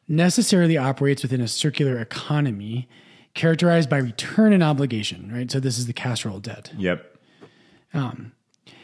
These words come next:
Speaker 1: but on the other hand, in his view, what makes it gift as opposed to economic exchange. So what makes something a gift and not just economic exchanges is that it does not come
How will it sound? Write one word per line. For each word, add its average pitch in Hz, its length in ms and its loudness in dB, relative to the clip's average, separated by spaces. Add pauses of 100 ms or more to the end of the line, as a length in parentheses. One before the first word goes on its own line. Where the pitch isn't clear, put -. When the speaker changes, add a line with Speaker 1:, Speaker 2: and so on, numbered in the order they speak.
(240)
Speaker 1:
but 160 100 2
on 170 80 4
the 170 160 4
other 240 240 6
hand, 120 460 -2
in 151 160 -2
his 196 240 4
view, 175 340 4
what 143 180 2
makes 147 340 0
it 135 440 -6
gift 147 600 0
as 135 200 -2
opposed 220 760 2
to - 140 -4
economic 139 540 -2
exchange. - 640 -8 (840)
So 147 580 2
what 180 160 4
makes 185 140 6
something 170 160 6
a 156 60 4
gift 151 320 2
and 131 160 0
not 135 240 0
just 135 380 -2
economic 127 760 -4 (240)
exchanges 135 760 2 (1120)
is 160 200 0
that 156 200 4
it 123 180 -4
does 147 300 0
not 131 640 -4
come 110 520 -6